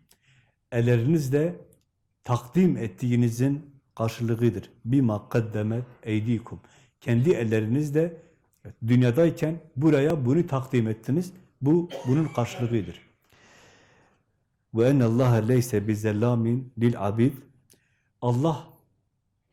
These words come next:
kullarına, abdlerine zulmedici değildir. Allah'ın kullarına zulmetmesi mümkün değildir. Böyle bir şey düşünülemez.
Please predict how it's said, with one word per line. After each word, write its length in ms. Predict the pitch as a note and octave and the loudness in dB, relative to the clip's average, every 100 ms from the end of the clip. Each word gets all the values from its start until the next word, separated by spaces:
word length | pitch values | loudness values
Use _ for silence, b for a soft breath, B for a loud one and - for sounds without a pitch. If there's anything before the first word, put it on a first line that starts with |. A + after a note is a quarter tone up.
| _ - | _ -4
kullarına, 680 | C3+ C3 B2+ B2+ C3 E2+ - _ | 0 2 2 0 -2 -8 -14 _
abdlerine 800 | A2 B2 A2 A#2 A2+ A#2+ D3+ D#3 - _ - | -2 -2 0 0 0 0 -2 -6 -16 _ -12
zulmedici 760 | G#2 C3 D3+ A#2+ A2+ A2+ C3 B2 | -2 0 2 0 0 0 -2 -2
değildir. 480 | A#2 E2+ D#2 - _ _ b b b _ | -4 -6 -12 -20 _ _ b b b _
Allah'ın 680 | G#2+ A#2+ B2+ A2+ D3+ F#3+ - - _ _ - | -4 2 2 2 0 -2 -8 -18 _ _ -2
kullarına 640 | C3+ B2+ A#2+ A#2 C3 D3+ - | 0 2 2 0 -2 -4 -8
zulmetmesi 920 | A2 B2+ D#3 B2+ - A#2 - C3+ C#3 | -2 0 0 -2 -2 -6 -4 -6 -4
mümkün 440 | A2 A#2+ A#2 B2 A#2 | -2 -2 0 -2 -2
değildir. 520 | F#2 D#2+ C#2 - _ _ _ _ _ _ _ _ _ _ - | -4 -8 -18 -20 _ _ _ _ _ _ _ _ _ _ -2
Böyle 260 | A#2+ C3+ A#2+ | 0 2 0
bir 60 | |
şey 160 | - C3+ | -4 -6
düşünülemez. 640 | A#2+ B2+ B2+ F#2+ D#2 - | -4 -2 -2 -4 -8 -16